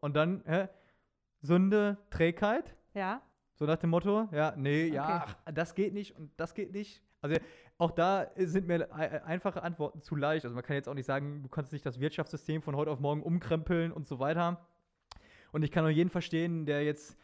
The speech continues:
Speaker 1: auch ein Windrad nicht direkt bei sich im Garten stehen haben will. Thema, ne, wenn man grünen Strom macht, muss ja auch irgendwie hin und her kommen, Südlink und so weiter. Aber gut.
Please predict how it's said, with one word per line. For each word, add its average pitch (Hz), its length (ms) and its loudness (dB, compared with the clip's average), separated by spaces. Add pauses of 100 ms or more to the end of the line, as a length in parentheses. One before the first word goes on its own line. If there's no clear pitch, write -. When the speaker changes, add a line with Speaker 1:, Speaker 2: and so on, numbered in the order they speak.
(260)
Speaker 1:
auch 143 260 0
ein 143 360 -6
Windrad 165 600 -2
nicht 160 240 -4
direkt 156 220 -6
bei 156 80 -2
sich 147 160 -6
im 156 100 -2
Garten 151 340 -2
stehen 170 300 0
haben 170 240 0
will. 165 200 2
Thema, 151 340 -2
ne, 143 300 -2
wenn 139 220 -6
man 139 220 -8
grünen 135 240 -4
Strom 139 240 -4
macht, 180 240 0
muss 143 160 -8
ja 127 100 -4
auch 127 140 -10
irgendwie 123 260 -10
hin 127 120 -8
und 127 100 -10
her 165 160 0
kommen, 151 280 -2
Südlink 147 520 -4
und 143 160 -16
so 127 80 -8
weiter. 165 320 -4 (1080)
Aber 175 200 6
gut. 139 240 -2